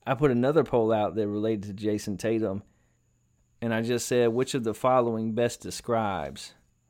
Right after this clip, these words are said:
Jason Tatum?" And the options were top ten N B A player,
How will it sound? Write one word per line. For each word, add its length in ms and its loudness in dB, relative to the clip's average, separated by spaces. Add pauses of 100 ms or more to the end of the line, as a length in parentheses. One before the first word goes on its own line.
(120)
Jason 420 -4
Tatum?" 460 -10 (800)
And 120 -2
the 20 0
options 420 -2
were 240 0
top 440 -6
ten 280 -2
N 200 -2
B 160 -2
A 100 -4
player, 560 0